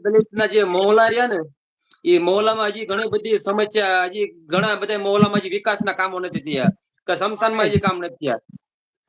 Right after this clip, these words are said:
Speaker 2: હા, ઘણી, ઘણી સુવિધાઓ, અ-, અસુવિધાઓ છે આપણે.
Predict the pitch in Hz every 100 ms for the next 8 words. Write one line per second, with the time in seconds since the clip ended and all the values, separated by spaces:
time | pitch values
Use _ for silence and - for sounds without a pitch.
0 | - 135 165 120 139 185 196 165 117 135
1 | 160 160 131 147 156 151 143 135 135 135
2 | 151 131 165 156 156 151 143 131 113 127
3 | 123 113 104